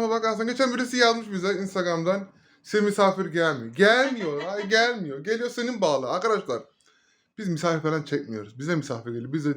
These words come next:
Speaker 1: dağın başında yaşamıyoruz.
Speaker 2: Ya
Speaker 1: Çekmiyoruz.
Speaker 2: Aslında onu söylemeyecektim. Buralardan, bizim oturduğumuz bir yerden. Ben onu tanıyorum.
Speaker 1: Evet.
Speaker 2: Dışarıda bize selam vermez. Bana gıcıklık olsun diye Instagram'dan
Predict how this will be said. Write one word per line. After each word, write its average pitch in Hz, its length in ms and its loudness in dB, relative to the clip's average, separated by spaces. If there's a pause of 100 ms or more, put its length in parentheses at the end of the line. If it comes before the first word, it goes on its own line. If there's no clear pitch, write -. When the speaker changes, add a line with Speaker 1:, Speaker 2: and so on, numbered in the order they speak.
(400)
Speaker 1:
dağın 156 200 0
başında 143 240 -4
yaşamıyoruz. 135 580 -6 (160)
Speaker 2:
Ya 240 380 -6 (380)
Speaker 1:
Çekmiyoruz. 147 380 2
Speaker 2:
Aslında 302 260 -6
onu 311 140 -8
söylemeyecektim. 277 840 -10
Buralardan, 247 460 -4
bizim 262 220 -10
oturduğumuz 254 480 -10
bir 214 120 -10
yerden. 190 320 -10
Ben 240 100 -4
onu 254 200 -8
tanıyorum. 247 560 -4
Speaker 1:
Evet. 92 100 -2 (340)
Speaker 2:
Dışarıda 262 400 -4
bize 240 160 -10
selam 254 420 -6
vermez. 233 500 -8
Bana 233 140 -8
gıcıklık 262 480 -12
olsun 220 340 -8
diye 214 100 -12
Instagram'dan 247 760 -10